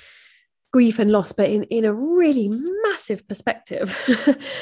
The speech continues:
<laughs> because you're an astrophysicist. And often I speak to people who their perspective is very, very personal, obviously, you know, very contained within their family or their community.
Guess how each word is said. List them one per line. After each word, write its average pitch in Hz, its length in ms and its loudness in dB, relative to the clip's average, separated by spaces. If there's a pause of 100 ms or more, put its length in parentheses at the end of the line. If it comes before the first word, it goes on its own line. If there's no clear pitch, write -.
<laughs> - 60 -12
because 233 500 2
you're 196 220 2
an 202 60 2
astrophysicist. 262 880 0
And 202 340 2 (360)
often 330 260 4
I 277 80 6
speak - 300 0
to 226 60 -6
people 202 320 0
who 185 520 0 (340)
their 233 120 -4
perspective - 500 -6
is 208 100 -2
very, 240 540 0 (200)
very 294 140 2
personal, 202 600 -2
obviously, 185 360 -6
you 190 80 -2
know, 175 120 -2
very 175 300 -6
contained 196 460 0
within 170 300 -4
their 156 140 -8
family 226 360 2
or 165 100 0
their 160 140 -8
community. - 760 -2